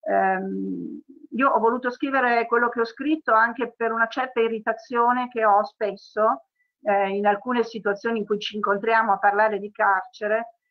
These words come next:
perché troppo raramente sento parlare di questi dispositivi fondamentali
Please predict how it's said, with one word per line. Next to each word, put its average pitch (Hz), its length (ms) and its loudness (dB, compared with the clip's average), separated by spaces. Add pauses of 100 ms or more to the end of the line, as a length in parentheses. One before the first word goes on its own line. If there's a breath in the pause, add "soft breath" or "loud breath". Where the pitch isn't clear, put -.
(140)
perché 254 300 -6
troppo 330 320 2
raramente 262 760 0
sento 262 400 -8
parlare 247 480 2
di 220 100 -12
questi 214 340 -6
dispositivi 208 760 -12
fondamentali 190 920 -4